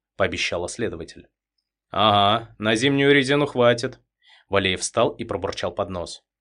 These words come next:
"Остальное я сам себе выписал". Петелина не расслышала и спросила: "Ты о чем?"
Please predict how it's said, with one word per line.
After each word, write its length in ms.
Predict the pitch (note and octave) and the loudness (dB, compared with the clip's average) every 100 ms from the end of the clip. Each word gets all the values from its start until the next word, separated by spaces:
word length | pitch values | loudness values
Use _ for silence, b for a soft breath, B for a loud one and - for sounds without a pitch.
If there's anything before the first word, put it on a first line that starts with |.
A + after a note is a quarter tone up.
| _ - | _ -10
"Остальное 500 | G2+ - C#3 C#3+ C#3 | -2 2 4 6 6
я 120 | C3 | 6
сам 260 | C3 C#3+ | 6 4
себе 200 | A#2+ G#2+ | 2 -2
выписал". 600 | G2+ G2 - - D#2+ D#2 _ _ _ _ _ - | -2 -4 -6 -10 -10 -12 _ _ _ _ _ -12
Петелина 440 | F#2 G#2 F#2+ F#2 | -6 -4 -2 -2
не 140 | F#2 F#2+ | 0 0
расслышала 540 | F2+ - G#2+ - C#3+ | 0 -2 -4 -2 -4
и 160 | - G#2+ | -6 -10
спросила: 680 | - A2+ - C3+ E2+ D2+ _ _ _ _ _ - | -6 -6 -4 -8 -8 -10 _ _ _ _ _ 0
"Ты 140 | G3 | 6
о 120 | G#3 A3 | 8 6
чем?" 520 | - D#3 F2 E2 | 2 0 0 -4